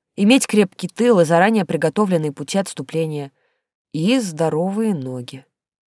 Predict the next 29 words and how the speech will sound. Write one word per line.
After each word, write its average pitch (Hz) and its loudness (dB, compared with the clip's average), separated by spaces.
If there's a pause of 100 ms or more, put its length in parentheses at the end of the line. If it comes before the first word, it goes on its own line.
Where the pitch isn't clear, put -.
(480)
Так 180 0
что, 180 -2
когда 175 2
Максимилиан 180 2
уже 156 0
под 165 0
вечер 175 -2
явился 165 -4
забирать 160 0
меня 160 -2
домой, 175 -2 (320)
я 214 4
была 214 4
похожа 185 -2
на 170 -4
хорошую 170 -4
девочку, 220 0 (340)
только 302 0
слегка 196 -2
замученную. 127 -8 (540)
Все 208 4
же 190 2
после 190 -2
перерыва 175 2 (320)
втягиваться 170 0
в 170 -4
учебу 175 0
оказалось 165 -2 (340)
сложновастенько. 165 -2